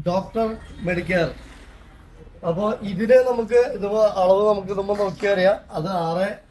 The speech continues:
അഞ്ച്, ഇത് ആറ് നാല്. അപ്പൊ ചെറിയ വ്യത്യാസം ഉണ്ടാവും. ഇതിന്റെ റേറ്റ് വരുന്നത് നമുക്ക് മൂവായിരത്തി അഞ്ഞൂറ് രൂപയാണ് ഇതിന്റെ ഓഫർ പ്രൈസ് വരുന്നത്.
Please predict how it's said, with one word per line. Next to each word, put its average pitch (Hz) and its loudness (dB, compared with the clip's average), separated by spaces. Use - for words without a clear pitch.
അഞ്ച്, 160 -4
ഇത് 190 -4
ആറ് 180 0
നാല്. 165 0
അപ്പൊ 170 0
ചെറിയ 180 -2
വ്യത്യാസം 185 -4
ഉണ്ടാവും. 185 0
ഇതിന്റെ 233 2
റേറ്റ് 233 -4
വരുന്നത് 226 -2
നമുക്ക് 214 -2
മൂവായിരത്തി 202 0
അഞ്ഞൂറ് 202 0
രൂപയാണ് 170 4
ഇതിന്റെ 185 -2
ഓഫർ 175 0
പ്രൈസ് 160 -6
വരുന്നത്. 151 -4